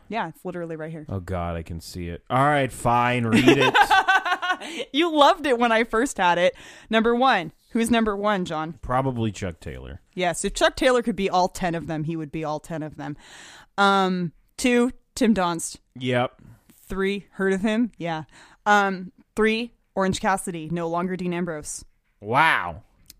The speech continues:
Speaker 1: Four, Cesaro.
Speaker 2: Oh.
Speaker 1: Above Dean Ambrose.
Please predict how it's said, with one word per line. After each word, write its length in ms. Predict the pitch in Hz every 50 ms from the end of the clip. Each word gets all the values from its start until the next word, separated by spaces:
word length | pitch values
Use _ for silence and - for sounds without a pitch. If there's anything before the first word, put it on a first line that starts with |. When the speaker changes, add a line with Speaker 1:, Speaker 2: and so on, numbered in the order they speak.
| _ _ _
Speaker 1:
Four, 540 | - 202 208 214 233 240 202 180 165 160 - - _ _
Cesaro. 840 | - - - 202 196 156 185 170 180 196 208 185 156 104 76 - - _ _ _ _ _ _ _ _ _
Speaker 2:
Oh. 520 | 101 101 110 131 175 175 117 92 82 80 -
Speaker 1:
Above 460 | - 190 185 165 - 180 190 208 185
Dean 180 | 180 185 180 175
Ambrose. 600 | 170 165 170 165 156 139 135 147 - - -